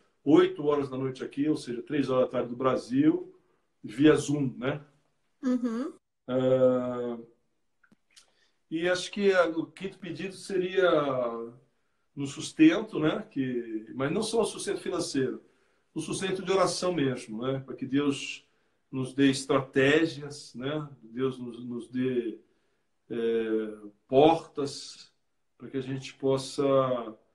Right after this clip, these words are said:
Speaker 1: alcançar mais pessoas, né? Expandir o reino dele aqui. Inclusive, falando em, em, falando em oportunidades,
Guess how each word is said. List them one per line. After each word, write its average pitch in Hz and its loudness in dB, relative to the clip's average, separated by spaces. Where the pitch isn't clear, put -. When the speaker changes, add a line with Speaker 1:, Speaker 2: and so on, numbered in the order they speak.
Speaker 1:
alcançar 170 4
mais 147 2
pessoas, 147 -2
né? 143 -8
Expandir 135 -6
o 135 -8
reino 135 -6
dele 131 -10
aqui. 117 -20
Inclusive, 165 0
falando 156 2
em, 156 -2
em, 131 -8
falando 135 -4
em 117 -12
oportunidades, 135 4